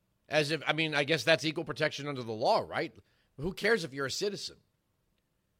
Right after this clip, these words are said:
If there's only so many seats, if there's only so many slots for the incoming class of any university,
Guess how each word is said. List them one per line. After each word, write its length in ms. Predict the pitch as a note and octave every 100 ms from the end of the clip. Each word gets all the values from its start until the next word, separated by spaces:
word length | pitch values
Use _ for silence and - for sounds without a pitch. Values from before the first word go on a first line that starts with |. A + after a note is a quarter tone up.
| _ _ _ _ _ _ _ _ _ _ _ _ _ _ _ _ -
If 160 | F#3+
there's 200 | - G3 D3
only 320 | F#3+ B3+ C#4
so 300 | A3+ - A3
many 320 | G#3 G3+ F#3+
seats, 640 | E3+ - F3 A2+ - - - _ _ _ _ _ _ _ _ -
if 160 | C3 -
there's 200 | D#3+ A2+
only 320 | E3+ G#3+ G#3+ G3
so 320 | - G3+ G3
many 260 | F#3+ F3+
slots 760 | D3 - D3+ F3 C#3+ - - - _ _ _ _ _
for 120 | - D3
the 60 |
incoming 640 | D3+ F3 G3 F3 F3+ F3+ E3
class 400 | - D#3+ C#3+ C3+
of 120 | A2+
any 300 | D#3 E3 E3+
university, 680 | E3 D#3 B2+ D3 - - -